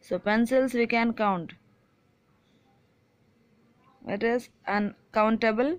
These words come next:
noun. Sixth one, Ali kept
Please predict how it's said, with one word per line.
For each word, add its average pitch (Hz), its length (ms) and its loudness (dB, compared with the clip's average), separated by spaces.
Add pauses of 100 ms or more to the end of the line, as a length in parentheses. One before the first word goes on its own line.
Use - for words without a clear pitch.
noun. 180 540 -2 (2250)
Sixth - 600 -8
one, 208 360 2 (1600)
Ali 254 380 2
kept 214 420 -2